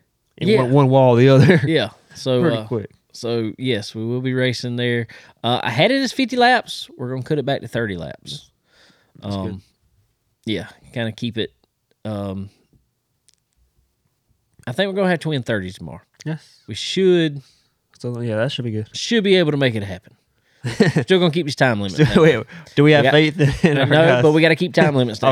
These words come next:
Speaker 2: down still.
Speaker 1: I, I agree. Time limits for sure.
Speaker 2: Um, we should be able to do thirty laps in twenty minutes.
Speaker 1: Easily.
Speaker 2: Should easily be able to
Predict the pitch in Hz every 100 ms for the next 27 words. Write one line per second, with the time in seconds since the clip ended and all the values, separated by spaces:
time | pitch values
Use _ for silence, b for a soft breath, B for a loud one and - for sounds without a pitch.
0 | 110 110 120 117 - 110 117 110 117 110
1 | _ 120 117 120 113 - 113 117 110 101
2 | 104 _ _ _ _ _ _ _ 98 156
3 | 151 190 185 175 151 151 120 _ _ -
4 | 131 165 156 123 - - 117 110 113 107
5 | 92 - - - _ _ _ _ - 170
6 | 117 117 - 151 104 - 123 117 82 78
7 | - - -